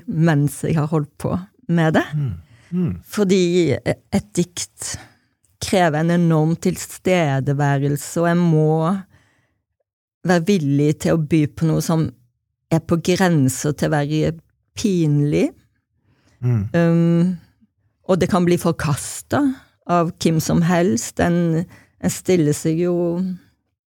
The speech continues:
Speaker 2: Mm.
Speaker 1: til skue i, på en veldig, ja, altså, hvem som helst kan si at det der er bare noe skit.
Speaker 2: Mm.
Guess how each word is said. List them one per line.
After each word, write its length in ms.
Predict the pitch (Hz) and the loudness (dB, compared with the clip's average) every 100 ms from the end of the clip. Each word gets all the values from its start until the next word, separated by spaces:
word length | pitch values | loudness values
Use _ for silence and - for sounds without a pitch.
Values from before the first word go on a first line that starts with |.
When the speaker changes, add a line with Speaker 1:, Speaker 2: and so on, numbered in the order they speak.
| - | -4
Speaker 2:
Mm. 280 | 113 92 110 - _ | -2 -2 -6 -14 _
Speaker 1:
til 140 | - 175 | -2 -2
skue 680 | - - 202 170 147 147 143 147 | -2 -2 2 2 2 0 0 0
i, 140 | - - - - | 0 -2 -4 -6
på 140 | - 180 | -4 -2
en 80 | 170 | 0
veldig, 360 | 170 151 147 147 143 147 165 147 _ _ _ _ _ _ _ _ _ _ _ _ _ _ | 0 -2 0 0 0 -2 -4 -8 _ _ _ _ _ _ _ _ _ _ _ _ _ _
ja, 100 | - - - - - _ _ _ _ _ _ | -4 -4 -6 -14 -20 _ _ _ _ _ _
altså, 240 | 175 - 151 - - - _ _ _ _ _ _ _ _ _ _ 226 277 | -6 -2 -2 -4 -16 -20 _ _ _ _ _ _ _ _ _ _ -20 -20
hvem 240 | - 208 202 | -2 0 0
som 220 | - 190 | 0 2
helst 160 | 170 - | 0 -2
kan 140 | 170 | -4
si 120 | - | 0
at 200 | 160 147 | 0 0
det 220 | 160 156 156 | 0 0 0
der 220 | 143 135 | 0 -2
er 140 | 143 127 | -4 -4
bare 200 | 139 135 | -2 -2
noe 260 | 139 135 127 - - - _ _ _ _ _ _ _ _ _ _ _ _ _ _ _ | 0 -2 -4 -8 -14 -20 _ _ _ _ _ _ _ _ _ _ _ _ _ _ _
skit. 540 | - 175 - - _ _ _ | 0 0 0 -6 _ _ _
Speaker 2:
Mm. 320 | 156 151 92 | -2 0 -2